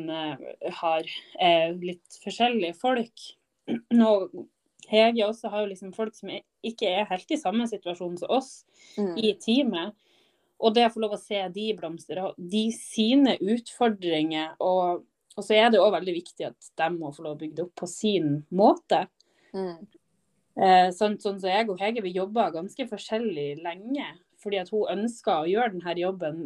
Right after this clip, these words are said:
Speaker 1: eh, på en annen måte enn meg. Og
Speaker 2: Mm.
Speaker 1: det synes jo jeg er så vanvittig viktig, og det var jo helt fantastisk å sitte og se på hva,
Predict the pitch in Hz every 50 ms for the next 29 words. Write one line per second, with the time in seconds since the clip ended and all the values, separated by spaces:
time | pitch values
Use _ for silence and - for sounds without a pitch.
0 | - - - - 151 175 175 - _ - - 190 180 175 175 - 180 180 196 233
1 | 226 208 190 170 175 233 254 - - 233 175 139 139 156 160 156 151 139 127 127
2 | 160 175 - - - _ _ _ _ - 220 214 208 202 190 180 - - 190 208
3 | 226 233 269 254 240 - - - 226 214 190 - - 226 214 214 214 214 202 190
4 | 202 254 - - _ _ 139 127 147 165 127 - - - - 202 151 143 165 185
5 | 180 175 160 147 143 - - 226 226 - _ - 165 151 _ - 226 269 285 -
6 | - - - - - 185 180 - 185 180 - 175 170 - - - 240 269 277 -
7 | - - 139 - - 156